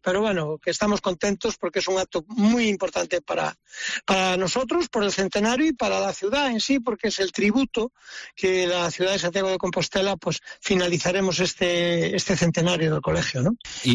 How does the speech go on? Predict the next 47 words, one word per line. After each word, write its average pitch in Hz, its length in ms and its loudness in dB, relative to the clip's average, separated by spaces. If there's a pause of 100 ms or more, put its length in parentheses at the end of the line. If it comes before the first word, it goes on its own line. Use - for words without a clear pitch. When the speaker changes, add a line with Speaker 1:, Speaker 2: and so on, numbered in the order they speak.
(140)
Speaker 1:
Y - 40 6
Speaker 2:
y - 40 2
por 135 120 0
Speaker 1:
luego 131 60 0
Speaker 2:
apuntarlo 143 380 0
Speaker 1:
tenemos 170 120 0
Speaker 2:
rápidamente, 139 640 2
sí, 165 160 2
que 120 100 2
nos 120 160 2
quedamos 139 300 0
casi 143 220 0
sin 139 180 4
tiempo. 117 360 2
Eh, 123 140 2
vamos 147 260 0
a 165 60 2
Speaker 1:
Nada. 165 500 0
Speaker 2:
contar 160 300 2 (160)
el 131 260 2
tema 165 220 2
de 165 60 2
los 156 160 0
conciertos. 165 560 0
¿Cuál 170 140 0
es 147 80 0
el 160 100 2
primero? 151 460 0 (160)
Speaker 1:
Once 311 360 2
de 302 80 2
octubre, 151 540 0
Speaker 2:
Vale. 190 260 0
Speaker 1:
a 190 60 2
las 202 140 2
seis 294 260 2
y 294 40 4
media 370 440 2
en 233 100 2
el 226 100 0
Teatro 269 380 0
Principal. 196 720 0 (600)
Cortesía 247 560 0
del 294 140 0
Ayuntamiento 214 560 0
de 196 60 0
Santiago, 151 500 0 (240)
¿vale? 285 260 2